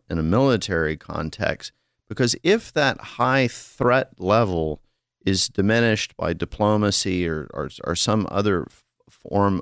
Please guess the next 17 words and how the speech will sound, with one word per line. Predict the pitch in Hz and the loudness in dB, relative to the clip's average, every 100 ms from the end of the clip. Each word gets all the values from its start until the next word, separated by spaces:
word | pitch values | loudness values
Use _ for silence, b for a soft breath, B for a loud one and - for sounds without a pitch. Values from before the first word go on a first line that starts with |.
| - | -4
uh, | - - | -4 -2
approach | 90 - 110 107 - - | -4 0 2 2 -2 -12
to | - | -14
communications, | - 101 95 90 - 95 98 - 87 85 - | -2 0 2 0 0 2 2 -2 -4 -6 -8
to, | - 82 | -8 -8
to | - 85 | -8 -10
trying | - 98 98 92 | -6 -2 -2 -2
to | - | -6
diffuse | 82 - - 92 92 - | -12 -16 -4 0 2 0
conflict | - 139 151 - 98 - 92 | 0 0 0 0 -2 -2 -6
in | |
the | 90 | -2
world, | 90 90 87 B B B B B _ | 2 2 0 B B B B B _
then | 110 123 | 0 2
all | 131 151 160 147 | 4 4 4 4
of | 127 104 - - | 2 -2 -8 -6
these | 110 107 104 | -2 2 2